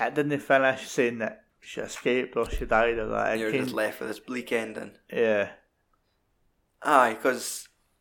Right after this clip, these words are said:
Speaker 2: back at that point, that means Juno would still be alive. I guess it kinda rewrites my beef with it.
Speaker 1: Uh.
Speaker 2: Because she hadn't met back up with Juno at that point. She never left her to die.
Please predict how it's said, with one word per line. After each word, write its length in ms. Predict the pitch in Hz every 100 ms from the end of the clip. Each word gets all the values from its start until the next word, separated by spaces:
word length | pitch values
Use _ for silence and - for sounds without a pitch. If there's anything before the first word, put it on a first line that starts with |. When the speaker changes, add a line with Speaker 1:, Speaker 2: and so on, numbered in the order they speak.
| _ _
Speaker 2:
back 240 | 139 156 147
at 80 |
that 240 | 139 147 -
point, 320 | 143 139 117
that 200 | 117 110
means 460 | 127 123 117 - - _ _ _ _ _
Juno 240 | 151 139
would 140 | 135 131
still 180 | 139 127
be 80 |
alive. 680 | 127 127 123 123 120 120 120 - - _ -
I 80 | 160
guess 200 | 233 196
it 60 | 190
kinda 200 | 165 135
rewrites 460 | 139 131 127 -
my 160 | 123 113
beef 280 | 170 190 139
with 260 | 120 - - - _ _ _ _ _ _ _ _ _ _ _ _ _ _ _ _
it. 40 | 143 143 143 143 143 139
Speaker 1:
Uh. 40 | - _ _ _ _ _ _ _
Speaker 2:
Because 460 | 139 143 127 123 -
she 140 | -
hadn't 400 | 143 131 151 139
met 300 | 123 120 -
back 240 | 117 113 160
up 100 | -
with 120 | 127
Juno 280 | 139 147 139
at 60 | 123
that 200 | 135 -
point. 360 | 151 147 - - _
She 140 | -
never 180 | 117 113
left 220 | 113 -
her 80 | 104
to 140 | 101
die. 480 | 101 131 139 139 135